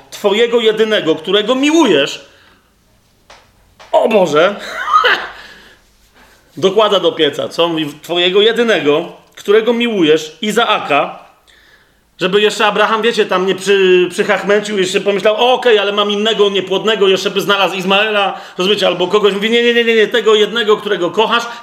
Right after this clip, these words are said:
Izaaka z imienia. Idź do ziemi Moria" i tam złóż go na ofiarę całopalną na jednej górze, o której ci powiem.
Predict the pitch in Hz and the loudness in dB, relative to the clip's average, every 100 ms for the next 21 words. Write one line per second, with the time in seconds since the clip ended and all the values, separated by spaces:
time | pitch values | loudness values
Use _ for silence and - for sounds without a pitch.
0 | 415 247 247 240 226 170 110 - - 160 | -2 0 2 0 -2 -4 -6 -8 -14 -2
1 | 208 202 147 123 92 - _ _ _ _ | 0 2 0 -2 -6 -14 _ _ _ _
2 | _ _ _ _ - _ - 247 185 226 | _ _ _ _ -20 _ -2 -2 0 -2
3 | 196 220 208 269 254 214 214 214 - - | 0 0 2 2 2 2 -2 -6 -16 -20
4 | _ _ _ 226 - 247 226 170 214 233 | _ _ _ -10 -2 0 0 -4 -2 -2
5 | 180 190 190 185 175 185 196 220 202 196 | 0 0 0 -2 -2 -2 -2 -2 -2 0
6 | 185 - - - 233 220 214 208 165 151 | -2 -2 -12 -2 2 2 2 0 0 -2
7 | 139 147 160 160 156 151 151 139 - 147 | -4 -2 -2 -2 -4 -2 -2 -2 -2 -4
8 | 127 127 139 117 110 | -4 -6 -8 -6 -10